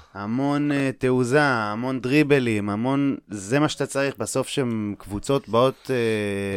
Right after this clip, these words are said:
והמשחקים האפורים האלה, משחקי החפירות, כמו שיש לנו לא מעט בליגה הזאת.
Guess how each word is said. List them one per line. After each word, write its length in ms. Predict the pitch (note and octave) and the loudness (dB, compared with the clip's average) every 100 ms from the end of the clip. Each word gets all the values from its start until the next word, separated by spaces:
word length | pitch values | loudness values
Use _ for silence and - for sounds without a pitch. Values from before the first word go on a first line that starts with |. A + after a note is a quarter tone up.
| - E2+ | -6 -4
והמשחקים 640 | G#2 G2+ - G#2 - C#3 | -4 -4 -8 -10 -4 -2
האפורים 520 | C3 - A2+ C#3 C#3 | -2 -2 0 2 2
האלה, 140 | B2+ | 0
משחקי 320 | A2 - A2 B2 | -4 -8 -2 0
החפירות, 500 | A2+ G#2+ G#2+ A#2 A#2+ | 0 -2 0 0 -2
כמו 140 | A2+ | -4
שיש 280 | A2 A2 - | -4 -4 -2
לנו 180 | A2 G#2+ | -2 0
לא 140 | C3 | 0
מעט 320 | C#3 A#2+ G#2+ - | 0 -2 -2 -4
בליגה 420 | F#2+ G2+ G2 F#2+ | -4 -2 0 0
הזאת. 340 | F2+ G#2 G2+ | 2 0 -2